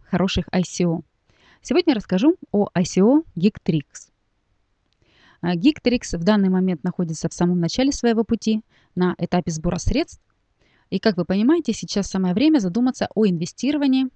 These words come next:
в этот замечательный проект. Предлагаю начать наше исследование Geektrix с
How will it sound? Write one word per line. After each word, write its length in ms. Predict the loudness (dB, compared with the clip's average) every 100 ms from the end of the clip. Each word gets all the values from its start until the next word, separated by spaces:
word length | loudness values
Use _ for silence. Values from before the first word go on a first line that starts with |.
| -8
в 100 | -4
этот 220 | -2 -2
замечательный 560 | 0 -2 -2 -2 -2 -4
проект. 420 | -4 -6 -10 _ _ _ _ _ _ _ _ _ _ _
Предлагаю 400 | -2 0 4 2
начать 280 | 2 0 0
наше 280 | -2 -2 -2
исследование 580 | 0 0 0 0 0
Geektrix 440 | -2 -6 -4 -4 -4
с 200 | -10